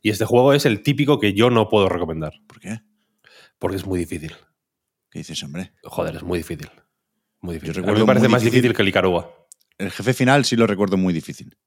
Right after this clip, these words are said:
Speaker 2: Es como una figura humanoide ahí rara, que es-, se dispara mucho. Pero hasta entonces, joder, si controlas un poco la espada y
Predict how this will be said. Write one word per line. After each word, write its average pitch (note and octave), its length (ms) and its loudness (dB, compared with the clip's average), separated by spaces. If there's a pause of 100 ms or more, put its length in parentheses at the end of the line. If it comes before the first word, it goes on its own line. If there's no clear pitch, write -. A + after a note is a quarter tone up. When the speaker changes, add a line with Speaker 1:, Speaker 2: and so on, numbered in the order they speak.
(280)
Speaker 2:
Es - 120 -20
como D#2+ 160 -8
una C#2+ 100 -10
figura C#2+ 560 -10
humanoide D#2 500 -4
ahí E2 180 -4
rara, F2 200 -4
que D2 140 -8
es-, - 160 -12
se - 180 -6
dispara E2+ 320 -2
mucho. - 320 -8 (600)
Pero F#2 160 0
hasta F2 160 -6
entonces, E2+ 640 -4 (100)
joder, - 340 -14
si - 140 -12
controlas E2+ 320 -8
un F2 80 -4
poco F#2 180 0
la F2 80 4
espada F2+ 580 0
y F2 540 0